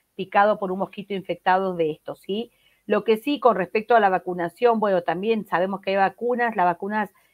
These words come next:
recién ahora, este, actualmente la Organización Mundial de la Salud en estos días caus-, casualmente aprobó la primera vacuna contra la malaria, ¿sí?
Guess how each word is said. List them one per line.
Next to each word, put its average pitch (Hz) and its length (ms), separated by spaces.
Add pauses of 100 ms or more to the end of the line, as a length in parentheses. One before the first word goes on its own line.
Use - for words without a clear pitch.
(140)
recién 247 420
ahora, 240 600
este, 180 440
actualmente 226 800
la 196 100
Organización 180 480
Mundial 202 260
de 208 60
la 196 40
Salud 202 340
en 185 160
estos 214 280
días 233 240
caus-, 185 360
casualmente 220 840 (360)
aprobó 208 560
la 262 160
primera 220 320
vacuna 247 520
contra 190 260
la 180 120
malaria, 165 520
¿sí? 226 380